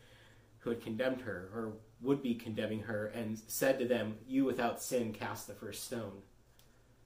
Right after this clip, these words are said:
And then he said to her, "I don't condemn you. Go and sin no more."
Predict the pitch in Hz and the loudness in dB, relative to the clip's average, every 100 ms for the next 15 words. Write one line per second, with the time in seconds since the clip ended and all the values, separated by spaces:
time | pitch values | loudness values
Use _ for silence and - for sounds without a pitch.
0 | - - - - - - - - 120 113 | -20 -20 -20 -20 -20 -20 -14 -6 -4 -2
1 | 107 135 131 - - 90 - - - - | -2 2 2 2 -6 -12 -14 -20 -20 -16
2 | - 165 - 123 151 - 95 87 110 107 | 0 4 4 2 0 -4 -14 -10 -10 -10
3 | - - - - - - - _ _ _ | -12 -16 -20 -20 -20 -20 -20 _ _ _
4 | _ - - _ _ _ - - - - | _ -20 -20 _ _ _ -20 -20 -20 -20
5 | _ - - - _ - - - - 135 | _ -20 -20 -20 _ -20 -20 -20 0 4
6 | 117 107 101 95 90 87 80 - | 4 2 -6 -10 -12 -14 -16 -18